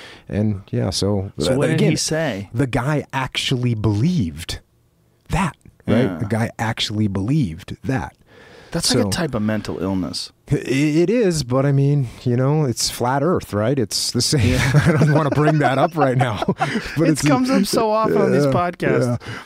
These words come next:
Speaker 1: I've got a couple people that are, you know, now every time I talk about jujitsu at all, they're like, "Flat Earth, flat Earth."
Speaker 2: They
Speaker 1: Yeah.
Speaker 2: believe it.
Speaker 1: Yeah.
Speaker 2: Yeah, people believe it. I get fucking shit every day from people that are flat Earth supporters that are mad at me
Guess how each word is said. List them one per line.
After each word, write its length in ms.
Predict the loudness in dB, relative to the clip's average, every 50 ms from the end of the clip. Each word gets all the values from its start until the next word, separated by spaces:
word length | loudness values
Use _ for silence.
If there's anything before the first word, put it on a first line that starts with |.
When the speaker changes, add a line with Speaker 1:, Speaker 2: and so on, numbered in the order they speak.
| -6 -4
Speaker 1:
I've 100 | -2 0
got 200 | 0 0 0 0
a 60 | 0 0
couple 280 | -2 -2 -2 -2 -2
people 300 | 0 0 0 0 0 0
that 160 | 0 2 2 0
are, 120 | 0 -2 -2 -6 -12 -14 -12 -6 -2
you 120 | -2 0
know, 160 | 0 0 0
now 340 | 0 0 0 0 0 -2 -4 -6 -10 -12 _
every 240 | -4 -2 0 0 0
time 180 | 0 0 0 0
I 80 | 0
talk 260 | 0 -2 -2 -4 -4 -4
about 240 | -4 -4 -2 -2
jujitsu 380 | -4 -4 -2 -2 -2 -2 -2 -2
at 80 | -2 -2
all, 120 | -2 -4
they're 100 | -4 -4
like, 180 | -6 -8 -10 -8
"Flat 260 | -6 -6 -6 -6 -6
Earth, 200 | -8 -10 -10 -8
flat 280 | -6 -6 -6 -6 -6
Earth." 320 | -6 -8 -8 -10 -12 -16 -14 -8
Speaker 2:
They 120 | -6 -4
Speaker 1:
Yeah. 60 | -4 -2
Speaker 2:
believe 300 | -2 -2 -2 -2 -2 -4
it. 140 | -4 -4 -2
Speaker 1:
Yeah. 380 | 0 2 2 2 2 0 -2 -4 -6 _ -6
Speaker 2:
Yeah, 140 | -4 -4
people 260 | -2 -2 -4 -2 -4 -2
believe 260 | -2 -2 -2 -2 -2
it. 60 | -4
I 80 | -4 -2
get 260 | -4 -4 -6 -6 -6
fucking 320 | -6 -6 -4 -4 -4 -4
shit 320 | -4 -2 -2 -2 -4 -2 -4
every 220 | -4 -4 -4 -4
day 240 | -2 -2 -2 -2 -4
from 180 | -4 -6 -4
people 240 | -2 0 0 0 0
that 100 | -2 -2
are 60 | -4
flat 320 | -4 -4 -2 -2 0 0 0
Earth 180 | 0 0 -2 -2
supporters 520 | -4 -8 -6 -2 -2 -2 0 0 -2 -4
that 120 | -2 -2 -2
are 40 | -2
mad 300 | -2 -2 -2 -2 -2 -4
at 80 | -4
me 180 | -6 -6 -8